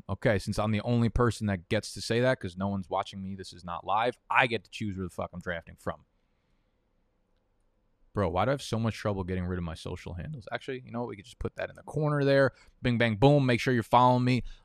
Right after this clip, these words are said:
on Instagram, on Twitter. That's where you're getting all the annoying shit that I do in my lifetime. Okay, we're gonna draft from, uh, what's an interesting spot? I've done a lot of underdogs from the one. I've done a lot from the twelve. Let's go from, like, the,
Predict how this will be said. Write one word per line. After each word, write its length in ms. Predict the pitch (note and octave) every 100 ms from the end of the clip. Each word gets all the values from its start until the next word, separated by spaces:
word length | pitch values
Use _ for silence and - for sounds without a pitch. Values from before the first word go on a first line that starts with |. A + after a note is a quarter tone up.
| -
on 120 | A2+
Instagram, 440 | C#3 - C3 B2+ G#2+
on 100 | F#2
Twitter. 400 | C3 C3 B2 - _
That's 140 | _ A2
where 80 |
you're 80 | G#2+
getting 200 | A2 G#2
all 140 | G#2+ G#2
the 240 | G2+ F#2 - _ - - _ -
annoying 360 | G2+ G2+ F#2+ F#2
shit 220 | - F#2+
that 100 | F#2
I 60 | F2
do 160 | F2+
in 80 | F2
my 80 | E2+
lifetime. 480 | E2 E2 - E2+ F2 - - - - _ _ _ _ - -
Okay, 120 | A2
we're 160 | A#2+ F3+
gonna 160 | A3+
draft 300 | D3 D3 C#3
from, 340 | - C3 B2+ B2
uh, 240 | A#2+ A#2+
what's 140 | C3
an 60 | C3
interesting 400 | A#2+ - - G2
spot? 400 | - - E2+ D#2+
I've 440 | - - - - -
done 120 | E3+
a 40 |
lot 200 | C#3+ C#3
of 80 | B2
underdogs 480 | B2 A#2+ A#2+ A#2 -
from 180 | - G2+
the 80 | F2+
one. 340 | G#2 A#2+ A#2+
I've 140 | G#2
done 140 | F#2 G2
a 60 |
lot 220 | F#2 G2 -
from 120 | G2
the 80 | -
twelve. 520 | - A#2 A#2+ A#2 A2
Let's 140 | D#3+
go 140 | - B3+
from, 200 | B3 F#3+
like, 220 | C3+ -
the, 840 | A#2 A#2 A2+ A2 G#2+ G#2 G#2 F#2